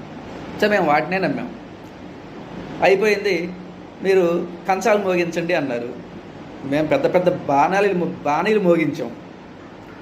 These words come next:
మీరు కొవ్వొత్తులు వెలిగించండి అన్నారు, మా బయట టపాసులే పేల్చాం. కరోనాని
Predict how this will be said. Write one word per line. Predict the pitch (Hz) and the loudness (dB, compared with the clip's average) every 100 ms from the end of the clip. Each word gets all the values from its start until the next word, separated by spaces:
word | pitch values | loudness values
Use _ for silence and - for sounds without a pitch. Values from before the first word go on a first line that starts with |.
| - - - 160 | -16 -14 -4 4
మీరు | 196 | 6
కొవ్వొత్తులు | 196 180 196 214 220 | 6 4 4 2 2
వెలిగించండి | 196 190 185 185 | 2 2 -2 -2
అన్నారు, | 165 135 117 117 - - - 139 | -2 -2 -2 -6 -10 -14 -12 -4
మా | 147 151 160 160 143 | 2 4 4 0 0
బయట | 143 170 196 | 2 2 2
టపాసులే | 175 160 185 190 190 | 0 2 2 2 0
పేల్చాం. | 160 143 135 117 107 - - - - - - - | 2 0 -2 -8 -10 -14 -18 -18 -18 -18 -16 -4
కరోనాని | 143 156 185 185 185 240 | 2 4 4 4 2 0